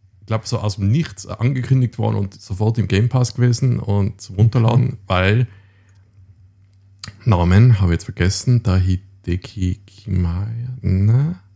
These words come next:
Speaker 1: Er heißt anders, sorry.
Speaker 2: Entwickler?
Speaker 1: Der von Resident Evil vier, der Entwickler, hat da mitgearbeitet im Spiel.
Speaker 2: Mhm.
Speaker 1: Aber eben total anderes Spiel, man würd's gar nicht, äh, merken, wenn man's nicht wüsste. Und,
Speaker 2: Von
Speaker 1: ja.
Speaker 2: Bethesda ist das?
Speaker 1: Genau, Bethesda und deswegen auch im Game Pass, weil ja Bethesda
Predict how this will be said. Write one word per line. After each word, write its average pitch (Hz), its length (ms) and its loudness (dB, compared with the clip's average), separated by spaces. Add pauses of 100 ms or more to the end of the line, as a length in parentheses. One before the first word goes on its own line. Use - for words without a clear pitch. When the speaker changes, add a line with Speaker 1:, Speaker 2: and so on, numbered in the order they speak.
(280)
Speaker 1:
Er 98 120 0
heißt 92 140 -4
anders, 80 240 -12 (100)
sorry. 101 300 -2 (180)
Speaker 2:
Entwickler? 135 640 4
Speaker 1:
Der 101 200 2
von 101 280 -2
Resident 98 300 0
Evil 90 160 -2
vier, 120 380 -2 (120)
der 104 280 -2
Entwickler, 107 460 -4
hat 95 160 -6
da 117 60 -2
mitgearbeitet 123 440 0
im 123 100 0
Spiel. 165 300 -4 (1000)
Speaker 2:
Mhm. 80 160 -8
Speaker 1:
Aber 95 260 2
eben 101 160 2
total 98 260 0
anderes 98 280 2
Spiel, 87 240 -4
man 87 160 -4
würd's 92 180 -6
gar 87 160 -2
nicht, 85 200 -10
äh, 87 120 -10
merken, 98 480 -6 (580)
wenn 82 100 -4
man's 82 100 -6
nicht 82 140 -6
wüsste. 120 340 0 (960)
Und, 95 640 -2
Speaker 2:
Von 107 160 4
Speaker 1:
ja. 110 80 2
Speaker 2:
Bethesda 139 380 2
ist 92 180 0
das? 95 200 -2
Speaker 1:
Genau, 101 260 -4
Bethesda 120 540 -6
und 95 280 -10
deswegen 92 320 -6
auch 90 160 -8
im 87 100 -6
Game 101 200 -4
Pass, 123 420 -2
weil 85 140 0
ja 80 60 -4
Bethesda - 720 -4